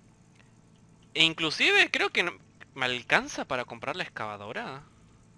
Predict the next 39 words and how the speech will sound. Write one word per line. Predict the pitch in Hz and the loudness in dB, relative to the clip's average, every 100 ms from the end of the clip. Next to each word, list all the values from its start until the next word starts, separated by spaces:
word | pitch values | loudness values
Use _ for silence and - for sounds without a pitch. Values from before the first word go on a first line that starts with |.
| - - | -20 -14
Uh, | 131 147 123 117 | -6 -2 2 4
ahora | 151 131 | 4 4
vamos | 165 190 | 2 2
a | 156 | 2
ver | |
si | - | 0
podemos | 139 147 147 | 0 0 0
mon-, | 123 117 | -4 -8
montar | 131 120 117 160 | -8 -6 -2 0
todo | 143 120 | 2 2
esto. | 151 - 202 139 131 - - - - - - | 0 0 0 0 -4 -18 -20 -20 -20 -20 -16
Y | 120 110 104 101 98 95 95 | -12 -10 -10 -6 -4 -4 -4
creo | 117 135 | -2 -2
que | 113 | 0
voy | 107 | 0
a | |
ir | 107 | -2
por | 104 | -6
la | 92 | -8
excavadora, | - 95 107 160 120 | -6 -4 -2 0 0
¿eh? | 185 - - - - - - - - - - | -2 -8 -20 -20 -20 -20 -20 -20 -20 -20 -14
Aunque | - 117 120 | -8 -4 0
bueno, | 123 120 113 | 4 4 4
vamos | 139 131 | 2 2
a | |
tener | 139 135 | 0 -2
un | 139 | 0
pequeño | 135 139 143 147 139 | 0 4 6 6 2
detallito | 123 117 - 151 156 | 2 0 -4 -4 -2
que | - | 2
va | 117 | 2
a | 120 | 2
ser, | 123 123 | 0 0
em, | 123 117 110 107 101 101 98 95 117 - - | 2 2 0 -2 -4 -8 -14 -16 -20 -20 -10
el | 117 | -8
combustible | 120 117 - 131 | -6 -10 -4 4
de | 120 | 6
la | 110 | 6
máquina. | 117 120 110 | 4 2 -2